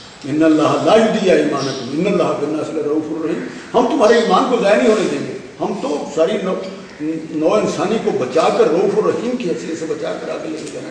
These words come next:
چاہتے ہیں۔ تم لڑائے، لڑتے اس لیے ہو کہ جان چلی جائے گی۔ نہیں، یہ کوئی بات نہیں۔ ان اللہ یحب الذین یقاتلون فی سبیلہ، فی سبیلہ اہم بات ہے۔ صفا کانہم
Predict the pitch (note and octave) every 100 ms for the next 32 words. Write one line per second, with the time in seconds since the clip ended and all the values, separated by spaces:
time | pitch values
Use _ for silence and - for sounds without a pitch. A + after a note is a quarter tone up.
0 | - - - - - - - - - F3+
1 | F3+ C#3+ C#3+ E3+ - - D#3 E3+ F#3+ -
2 | C#4 B3+ G#3 - - A#3+ - E4+ - A#3
3 | - - - - - D#3+ F3+ F3+ E3+ E3
4 | E3 D#3 C3 - - - - - - -
5 | - - - - - - - - - -
6 | - - - - - - - - - -
7 | - - - G3 A#3 C4+ B3+ G3+ G#3+ E3
8 | F3 A3+ G#3+ G3+ A3 F#3 D#3+ F#3+ G#3+ C4+
9 | B3+ B3 B3+ B3 A3 F#3 - G#3 A3 F3
10 | - - - A#3+ - F3 G#3+ A#3+ G#3 -
11 | A#3 - - G3+ D3 B2+ - - - -
12 | - - - - - - - - A#3 A#3+
13 | C4+ D4+ A3+ G3+ A3